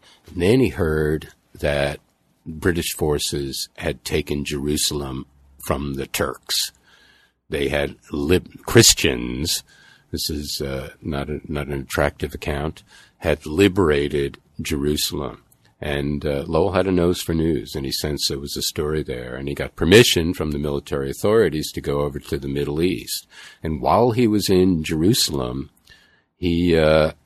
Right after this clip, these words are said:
encountered, he tells ver-, <laughs> he tells a version of the story that probably is not correct. He says he just saw him on the street. He probably was introduced to him in a, another British officer's, uh, uh,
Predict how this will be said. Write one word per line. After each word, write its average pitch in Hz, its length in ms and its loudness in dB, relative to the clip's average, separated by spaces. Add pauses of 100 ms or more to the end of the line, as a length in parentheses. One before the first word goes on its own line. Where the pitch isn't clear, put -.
(440)
encountered, 98 880 2
he 76 300 -4 (140)
tells 73 360 -2
ver-, 82 320 2 (140)
<laughs> - 180 -14
he 107 80 2
tells 107 320 8
a 82 40 2
version 80 400 4
of 71 80 -2
the 73 100 2
story 76 460 2
that 71 280 -2
probably 78 760 4
is 73 160 -2
not 71 280 -2
correct. 82 640 0 (300)
He 82 200 -10
says 82 340 2
he 76 100 -2
just - 400 -4
saw 78 240 4
him 73 100 2
on 71 200 0
the 64 80 -4
street. 64 380 -2
He 69 80 -6
probably 71 380 -2
was 67 240 -2
introduced 73 580 -2
to 71 160 0
him 67 160 -2
in 65 120 -4
a, 65 180 -6 (100)
another 76 280 -2
British 69 360 0
officer's, 71 840 -2
uh, 67 280 -4 (720)
uh, 71 200 -4